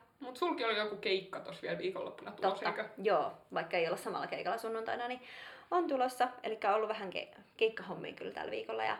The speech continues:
Speaker 2: sit meillä oli keskiviikkona ihan huikeet mun kandikonserttitreenit kyllä, että
Speaker 1: Joo, lähetetään lentosuukot Jonnalle ja Ilonalle,
Speaker 2: Jee,
Speaker 1: meidän
Speaker 2: pus,
Speaker 1: mahtaville
Speaker 2: pus.
Speaker 1: bändikavereille.
Speaker 2: Kyllä,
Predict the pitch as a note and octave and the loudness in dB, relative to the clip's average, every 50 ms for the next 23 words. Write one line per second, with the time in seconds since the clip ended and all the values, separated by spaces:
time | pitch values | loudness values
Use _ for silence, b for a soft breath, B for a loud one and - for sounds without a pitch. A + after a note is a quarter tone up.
0 | - - - G3 - - F#3+ F3 E3 E3+ E3+ - E3 - - - F3+ F3 - - | -6 -14 -16 -14 -10 -8 -6 -4 -4 -4 -4 -6 -6 -8 -8 -8 -8 -8 -8 -8
1 | - F#3 - G#3 G#3+ G#3+ - B B B B B B B B - - A3 G#3+ F3+ | -10 -8 -8 -8 -8 -8 -10 B B B B B B B B -14 -10 -8 -8 -8
2 | F#3 - F#3 - - G3+ - - - _ - F3 D#3+ E3 D#3+ - F#3+ F#3+ F#3 F#3 | -6 -8 -6 -6 -6 -6 -8 -12 -20 _ -12 -10 -10 -8 -6 -4 -4 -4 -4 -6
3 | - - E3+ A3 - - - - - G3 - - G3 G3 G3 G3 F3+ - - D#3 | -6 -6 -8 -8 -10 -12 -14 -12 -14 -16 -12 -8 -6 -4 -4 -4 -4 -6 -8 -10
4 | - - - - - - - - - - - _ - - - - - - _ _ | -14 -16 -16 -14 -12 -12 -10 -10 -12 -14 -14 _ -8 -8 -8 -8 -10 -20 _ _
5 | _ _ _ _ - G#3+ G#3+ G3+ F#3+ F3 E3+ F3+ G3 F#3+ F3+ F3 E3+ D#3+ F3 F3+ | _ _ _ _ -12 -8 -6 -4 -4 -2 -2 -4 -4 -4 -4 -2 0 0 2 2
6 | F3+ F#3 F#3 F#3+ F#3 F#3+ F#3 - E3+ E3+ E3+ E3 - - - - - - - _ | 0 0 0 0 0 0 -2 -2 -6 -6 -4 -6 -6 -6 -8 -10 -14 -16 -18 _
7 | _ - G3 G3 F#3+ F#3 F#3+ F#3+ F#3 F3+ F3+ F#3 - F#3 F#3 F#3 - F#3+ F#3+ F#3+ | _ -8 -4 -2 0 0 0 0 -2 0 0 0 2 2 0 0 -2 -2 2 2
8 | F#3+ F#3+ G3 G3 F#3+ F#3+ - - G3 G3 G3 F#3+ F#3+ F#3 - - F#4+ - G#3+ G#3 | 2 4 2 2 0 0 2 2 2 2 2 2 0 0 2 6 6 6 6 4
9 | G3+ - E4+ F#4+ - G#3 A#3 A#3 A#3 A3+ C4 - - B3+ B3+ B3+ B3 B3 B3 A#3+ | -4 -2 -2 -2 -2 -2 -4 -4 -4 -6 -6 -4 -4 -6 -4 -4 -4 -4 -4 -6
10 | A#3+ - - - - F3+ E3+ E3 F3 F#3 | -6 -8 -8 -4 -2 0 0 2 2 2